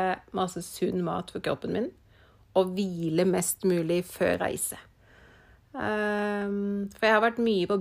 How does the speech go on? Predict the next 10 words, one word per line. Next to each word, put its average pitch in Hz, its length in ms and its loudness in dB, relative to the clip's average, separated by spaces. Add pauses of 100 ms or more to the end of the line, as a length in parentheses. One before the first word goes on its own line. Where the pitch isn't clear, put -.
buss 208 240 0 (140)
i - 80 -2
det 202 100 2
siste, 208 320 0 (180)
og 220 160 0
reise 202 600 2
uten 190 240 -4
tykktarm, 196 560 0 (200)
det, 190 400 4
ehm, 190 640 0